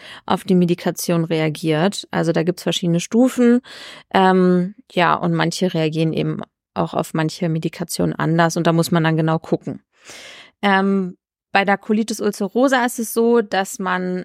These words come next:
ähm, bei akuten Schüben, also leicht bis mittelaktiver Colitis ulcerosa, als erste Wahl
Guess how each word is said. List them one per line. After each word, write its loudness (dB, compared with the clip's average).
ähm, -4
bei 0
akuten -2
Schüben, -2
also -4
leicht 2
bis -6
mittelaktiver -2
Colitis -6
ulcerosa, 0
als -4
erste -2
Wahl 0